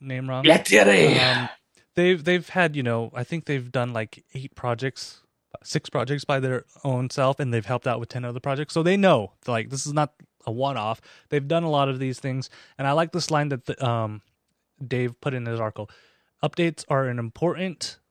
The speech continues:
Speaker 1: um, component of the product you're creating." So it's not an afterthought. It's should be part of what you're actually putting together when you put together your, um, crowdfunding project. Um, and then he, you know,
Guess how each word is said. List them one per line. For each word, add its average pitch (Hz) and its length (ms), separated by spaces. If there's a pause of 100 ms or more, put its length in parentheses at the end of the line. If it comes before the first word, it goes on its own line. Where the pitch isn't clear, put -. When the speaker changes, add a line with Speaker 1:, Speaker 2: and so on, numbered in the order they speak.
Speaker 1:
um, 117 280
component 131 520
of 110 80
the 107 80
product 127 520
you're 120 60
creating." 113 460
So 127 100
it's - 160
not 175 260
an 175 120
afterthought. 139 520
It's 131 200 (280)
should 175 380
be 175 140
part 156 420
of 131 160
what 131 340
you're 139 120
actually 127 340
putting 131 340
together 123 380
when 120 160
you 117 80
put - 200 (140)
together 123 300
your, 117 220 (160)
um, 107 160
crowdfunding 110 560 (260)
project. 104 540 (160)
Um, 107 320 (680)
and 135 140
then 135 120
he, 135 140
you 135 220
know, 113 160